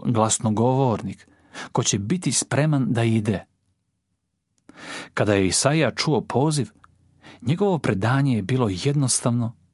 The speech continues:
i direktno. Rekao je: „Evo mene, mene pošalji, ja ću da idem.”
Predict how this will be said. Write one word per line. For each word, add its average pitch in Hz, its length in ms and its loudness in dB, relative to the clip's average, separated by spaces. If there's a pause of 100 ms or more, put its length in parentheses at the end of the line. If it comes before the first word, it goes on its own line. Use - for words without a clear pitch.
(140)
i 127 80 0
direktno. 104 500 0 (920)
Rekao 113 400 2
je: 104 180 0 (520)
„Evo 131 220 2
mene, 113 400 2 (400)
mene 151 340 0
pošalji, 104 520 -2 (680)
ja 143 220 2
ću 135 140 0
da 101 120 0
idem.” 98 340 -2